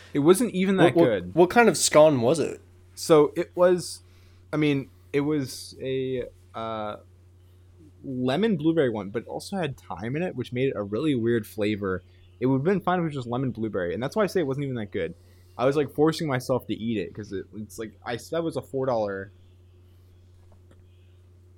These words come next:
Speaker 1: thing.
Speaker 2: So, so it was, like, a lemon, lemon blueberry with thyme. So that's, like,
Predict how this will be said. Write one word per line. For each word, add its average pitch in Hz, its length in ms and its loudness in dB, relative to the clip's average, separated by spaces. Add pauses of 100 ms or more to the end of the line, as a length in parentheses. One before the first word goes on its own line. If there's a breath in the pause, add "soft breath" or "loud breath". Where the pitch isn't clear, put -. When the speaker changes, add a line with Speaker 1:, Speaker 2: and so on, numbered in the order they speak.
(140)
Speaker 1:
thing. 104 300 -10 (220)
Speaker 2:
So, - 460 0 (500)
so 127 640 0 (720)
it 147 60 0
was, 139 160 2
like, 139 120 4
a 113 160 0 (1120 soft breath)
lemon, 165 600 4 (240)
lemon 156 340 6
blueberry 117 400 6
with 113 220 -4
thyme. - 460 -12 (280)
So - 140 -4
that's, 139 180 6
like, 135 360 2